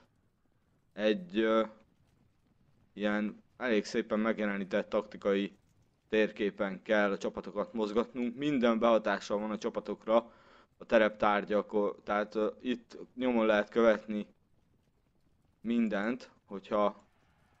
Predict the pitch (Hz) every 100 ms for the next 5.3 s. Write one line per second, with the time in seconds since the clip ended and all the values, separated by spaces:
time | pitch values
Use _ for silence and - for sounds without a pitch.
0 | _ _ _ _ _ _ _ - 127 123
1 | 110 117 117 120 113 104 107 113 - 107
2 | 107 107 - 127 117 107 117 - 110 107
3 | 104 107 104 107 107 120 113 107 101 104
4 | 104 - 104 98 101 92 101 101 98 101
5 | 101 -